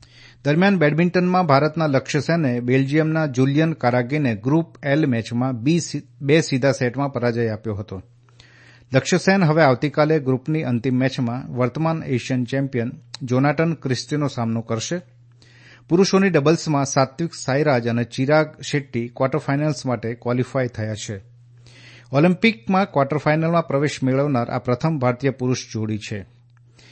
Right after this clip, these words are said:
ધીરજ બોમાદેવારા, તરુણદીપ રાય અને પ્રવીણ જાધવની ભારતીય તીરંદાજ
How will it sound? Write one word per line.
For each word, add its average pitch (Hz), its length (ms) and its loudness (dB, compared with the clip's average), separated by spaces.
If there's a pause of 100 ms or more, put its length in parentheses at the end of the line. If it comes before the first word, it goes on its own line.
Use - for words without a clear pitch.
(360)
ધીરજ 180 300 6
બોમાદેવારા, 156 720 4
તરુણદીપ 147 560 -2
રાય 123 280 2
અને 123 220 -2
પ્રવીણ 127 400 0
જાધવની 120 640 0
ભારતીય 120 500 -2
તીરંદાજ 120 500 -2